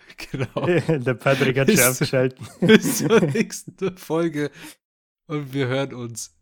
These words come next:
Speaker 1: Der Julian liest euch noch ein paar Zitate vor. Ciao.
Speaker 2: Nee, eigentlich nur eins, aber gut. Äh, auch von meiner Seite natürlich danke fürs Zuhören. Wie immer, sharing is caring.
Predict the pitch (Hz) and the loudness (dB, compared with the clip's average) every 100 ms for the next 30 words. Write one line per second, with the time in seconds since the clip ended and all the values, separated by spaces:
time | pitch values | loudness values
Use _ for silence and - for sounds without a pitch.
0 | - 131 120 131 131 117 113 _ 123 127 | -10 -8 -8 -8 -8 -8 -14 _ -14 -12
1 | 135 117 110 110 117 - 113 117 110 113 | -10 -10 -10 -10 -12 -12 -10 -10 -10 -12
2 | - 107 - 120 107 - _ - _ _ | -14 -14 -8 -6 -6 -10 _ -20 _ _
3 | - 127 120 123 131 120 110 113 117 117 | -14 -12 -10 -8 -6 -4 -6 -6 -8 -8
4 | 110 - 120 113 104 127 _ _ _ _ | -10 -16 -16 -16 -14 -16 _ _ _ _
5 | _ _ _ _ _ _ _ 147 151 151 | _ _ _ _ _ _ _ 4 6 6
6 | 151 151 131 - 139 - 139 131 139 139 | 4 2 -4 -4 -4 -4 -2 0 2 0
7 | 123 131 131 127 120 123 120 - 123 123 | 2 0 0 -4 -4 -8 -10 -4 -4 -4
8 | 117 123 - - 123 120 120 117 113 123 | -8 -10 -12 -8 -6 -4 -4 -6 -10 -10
9 | 123 123 117 113 - - 131 123 120 117 | -8 -8 -8 -12 -16 -8 -2 -2 -2 -6
10 | - - 123 120 120 | -10 -10 -8 -8 -10